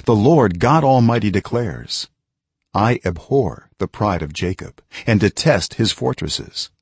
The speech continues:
I will deliver up the city and everything in it." If ten people are left in one house, they too will die. And if the relative who comes to carry the bodies out of the house to burn them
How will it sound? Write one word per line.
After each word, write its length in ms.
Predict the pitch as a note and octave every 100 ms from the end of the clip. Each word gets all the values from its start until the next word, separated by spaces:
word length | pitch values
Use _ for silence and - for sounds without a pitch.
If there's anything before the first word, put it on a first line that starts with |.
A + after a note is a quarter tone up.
| _ _ _ - -
I 140 | B2
will 160 | C3+ G2
deliver 560 | G#2 F#2 A#2+ D3 C3
up 120 | G#2
the 80 | G#2+
city 440 | - G#2 D#2+ D#2+ -
and 160 | F#2
everything 460 | - G2 G2+ A2 G#2
in 140 | D#2
it." 180 | A1+ - _ _ _ _ _ _ _ _ _ _ _ _ _ - -
If 200 | A2+ -
ten 240 | D#3 E3+
people 260 | D#3 C#3+ A#2+
are 100 | G#2
left 240 | A2+ -
in 160 | G#2 G2
one 120 | A2
house, 440 | A2+ A2+ A#2+ - -
they 160 | A2+ A#2+
too 220 | - C#3
will 220 | F#2 F2
die. 460 | E2 F#2+ G2 B1 - _ _ _ _ - -
And 100 | C3
if 100 | -
the 100 | A#2+
relative 460 | C#3 G#3 E3+ A2+
who 120 | G#2+ G#2
comes 240 | C3+ B2
to 100 | A2+
carry 260 | - D#3 D3+
the 100 | G#2+
bodies 360 | A#2 A#2 G2 -
out 160 | C#3
of 80 | C#3
the 80 | A#2+
house 220 | G#2+ G2+
to 100 | G#2
burn 320 | F2 C3 B2
them 300 | D2+ G#1+ -